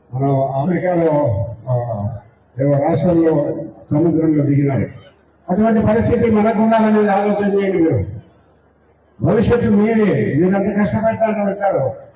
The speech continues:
మూడు వందల రోజులు దగ్గర దగ్గర ఆహారం లేకుండా ఆహారాన్ని తీసుకొని పోయి దాంట్లోనే పర్యటన చేసి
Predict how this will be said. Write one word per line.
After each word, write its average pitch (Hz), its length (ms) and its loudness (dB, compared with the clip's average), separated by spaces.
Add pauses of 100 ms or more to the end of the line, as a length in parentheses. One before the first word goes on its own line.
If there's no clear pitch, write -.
(180)
మూడు 208 300 2
వందల 208 380 2
రోజులు 214 380 2
దగ్గర 202 300 0
దగ్గర 208 280 0
ఆహారం 202 520 0
లేకుండా 202 600 -2 (440)
ఆహారాన్ని 208 560 2
తీసుకొని 202 460 0
పోయి 202 200 0
దాంట్లోనే 196 400 0
పర్యటన 196 580 -4
చేసి 196 300 -4